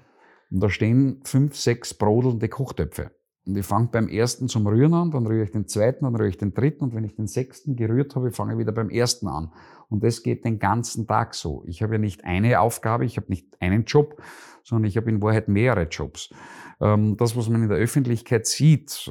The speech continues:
durch die Kommentare für Österreich, äh, die Fernsehauftritte O E vierundzwanzig, ähm, die Social-Media-Tätigkeit ist das eine. Ähm, ich habe Firmen zu führen,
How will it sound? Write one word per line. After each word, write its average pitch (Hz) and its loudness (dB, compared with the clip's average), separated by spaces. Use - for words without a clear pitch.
durch - -4
die 107 -2
Kommentare 104 4
für 87 0
Österreich, 104 2
äh, 85 -6
die 90 -6
Fernsehauftritte 101 -2
O 98 0
E 95 0
vierundzwanzig, 98 -2
ähm, 107 -2
die 123 6
Social-Media-Tätigkeit 110 0
ist 98 0
das 92 0
eine. 110 4
Ähm, 104 0
ich 120 -2
habe 98 0
Firmen 135 4
zu 98 0
führen, 113 0